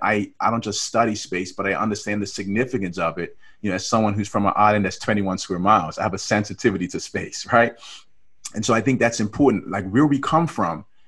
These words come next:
impacts how we see things, how we experience the world. And so from someone who may be listening from Wisconsin, where you're from a, you, you, you're used to a large farm, and the, like, that impacts how you engage the world. And it's a beautiful thing. Uh,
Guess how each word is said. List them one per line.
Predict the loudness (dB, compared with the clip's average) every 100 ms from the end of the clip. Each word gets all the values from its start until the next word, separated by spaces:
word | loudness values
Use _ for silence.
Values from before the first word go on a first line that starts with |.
| -8 2
impacts | 2 4 0 0
how | -2 2 2
we | 2
see | -4 -4 0 2
things, | 2 -2 -4 -6
how | -6 -2
we | -2
experience | -2 -4 0 2 2 0
the | -4
world. | -4 -4 -6
And | -4
so | 0 0 0 -4 -12
from | -10
someone | 0 2 4
who | 4
may | 2
be | 2
listening | 0 0 -4
from | -2 -2
Wisconsin, | -2 0 0 2 -2 -4
where | -2
you're | -2
from | -2 -2
a, | -2 -8 -18 -8
you, | -6
you, | -4
you're | -2 0
used | -2 -2
to | -2 -2
a |
large | 0 4 6 4 0
farm, | 0 2 2 0 -4
and | -6 -10 -14
the, | -2
like, | -2 -2
that | -2 -2 2
impacts | 2 2 -4 -4
how | 2 4
you | 4
engage | 2 2 2 0 0
the | 0
world. | 4 4
And | 4
it's | 0
a | 0
beautiful | 4 4 2
thing. | 0 0 -2 -6 -20 -20 _
Uh, | -2 -2